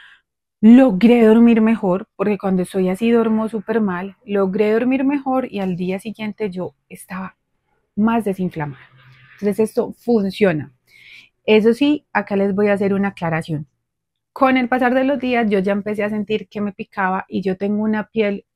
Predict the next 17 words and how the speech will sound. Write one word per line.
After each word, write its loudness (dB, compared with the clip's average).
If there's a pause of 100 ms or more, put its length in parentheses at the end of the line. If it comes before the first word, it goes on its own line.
súper -6
sensible, -2 (540)
se 0
quema 0
y -2
se -2
lastima 0
muy -2
fácil. -2
A -6
mí -2
el 0
microporo -4
o 0
micropore -4
me 2
quema. -6